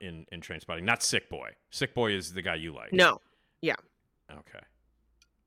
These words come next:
Speaker 1: All right, so that's, uh, Kevin McKidd. That's who he is, Kevin
Speaker 2: Yeah.
Speaker 1: McKidd.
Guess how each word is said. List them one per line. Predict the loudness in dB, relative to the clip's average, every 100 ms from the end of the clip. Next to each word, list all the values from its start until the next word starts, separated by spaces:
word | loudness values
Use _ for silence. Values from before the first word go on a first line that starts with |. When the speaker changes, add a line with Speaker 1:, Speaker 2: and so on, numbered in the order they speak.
| _ _ _ -18
Speaker 1:
All | -14
right, | -12 -14 -12
so | -8
that's, | -2 -2 -2 -2
uh, | 0 0 0 -2 -6 _ _ _ _ _ _ _ _
Kevin | 2 4 4 0
McKidd. | -2 -2 0 0 -2 -14 _
That's | 4 4 4
who | -2
he | -2
is, | -4 -6
Kevin | 2 6
Speaker 2:
Yeah. | 6 4
Speaker 1:
McKidd. | 0 -8